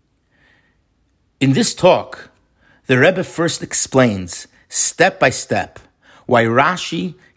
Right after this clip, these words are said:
came to his conclusion that this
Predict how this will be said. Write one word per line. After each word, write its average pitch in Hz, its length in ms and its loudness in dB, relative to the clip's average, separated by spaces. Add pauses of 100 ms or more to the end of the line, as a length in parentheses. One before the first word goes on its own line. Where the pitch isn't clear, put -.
came 165 360 -2
to 123 120 -4
his 151 220 -2
conclusion 113 720 -6 (360)
that 123 640 0 (300)
this 190 280 2